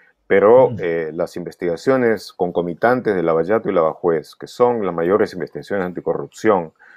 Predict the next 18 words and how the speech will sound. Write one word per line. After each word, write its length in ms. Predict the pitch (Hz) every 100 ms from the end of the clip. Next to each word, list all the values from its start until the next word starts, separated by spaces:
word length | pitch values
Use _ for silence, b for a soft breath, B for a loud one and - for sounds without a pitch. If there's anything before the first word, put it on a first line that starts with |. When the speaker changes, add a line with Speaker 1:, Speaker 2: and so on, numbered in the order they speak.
| b
Speaker 1:
que 100 | -
posiblemente 640 | - 78 - 87 90 87
se 120 | 82 87
han 180 | 90
hecho 400 | 98 95 87 82 -
en 100 | 82
la 40 |
historia 360 | 71 - 101 101
del 120 | 107
Perú, 340 | 104 87 85 127 _ _ _ _ B B B B
eh, 340 | 113 98 98 -
cambiaron 540 | 101 92 107 123 139
completamente 1200 | - 104 92 107 135 117 101 113 104 - 127 127 _
el, 280 | 95 85 82
el, 240 | - 82 80
el 220 | 95 87
cuadro 580 | - 110 110 104 104 95
existente. 720 | 87 - 80 - 117 76 82